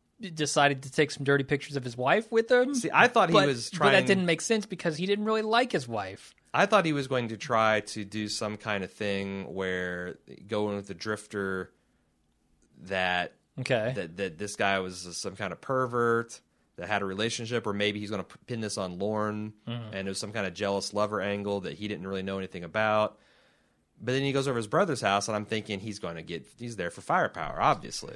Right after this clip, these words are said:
Speaker 1: I thought so, too. I thought he was picking up, uh, whatever they call it, the weapon.
Speaker 2: The saw?
Speaker 1: Yeah.
Speaker 2: Uh, then he goes into the secret thing and plants the evidence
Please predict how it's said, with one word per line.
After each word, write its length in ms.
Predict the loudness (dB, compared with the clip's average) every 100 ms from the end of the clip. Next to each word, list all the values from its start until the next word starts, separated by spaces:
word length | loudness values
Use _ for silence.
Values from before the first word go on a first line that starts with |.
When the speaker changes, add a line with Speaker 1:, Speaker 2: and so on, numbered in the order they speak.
| -2
Speaker 1:
I 120 | 2 4
thought 180 | 4
so, 100 | 4
too. 280 | 0 0 0 -4 -16 -20 -10
I 20 |
thought 120 | 0 0
he 40 |
was 80 | 0
picking 260 | 0 2
up, 240 | 2 2 4
uh, 420 | 6 8 8 6 2
whatever 240 | -2 0
they 80 | -2
call 300 | -2 -4 -4
it, 100 | -8 -14 _ -20 _ _
the 80 | -2
weapon. 320 | 0 0 -6 -14
Speaker 2:
The 140 | -10 -4
saw? 440 | 2 4 4 2 -2 _ _ _ -2
Speaker 1:
Yeah. 180 | -2 -2 -14 _
Speaker 2:
Uh, 300 | 0 2 2
then 200 | 0 0
he 60 | 2
goes 320 | 4 4 4
into 400 | -2 -2 -2 -2
the 160 | -4 -4
secret 380 | -4 -6 -8 -4
thing 300 | -4 -2 -2
and 200 | -4 -6
plants 460 | -2 0 0 -2
the 140 | -4 2
evidence 800 | 2 0 -4 -6 -8 -10 -12